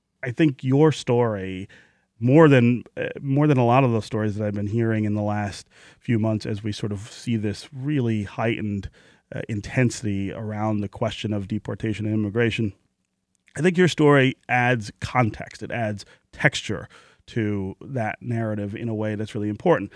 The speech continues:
A lot of times when we talk about these things, it's either or. People see them in very stark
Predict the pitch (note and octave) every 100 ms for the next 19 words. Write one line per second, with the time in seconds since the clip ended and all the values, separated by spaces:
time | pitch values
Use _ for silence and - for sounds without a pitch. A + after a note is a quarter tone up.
0 | - _ A2 C3+ C#3 C#3 C3+ B2 B2 B2
1 | C3 C3+ B2+ A#2 B2 - C3 B2 - -
2 | _ _ - C3+ - D3+ C#3 C3 C3 C3
3 | A2 F#2 - - _ - A#2+ B2+ D3 C3
4 | B2 A#2 A#2 A#2 G#2+ - - A2+ A2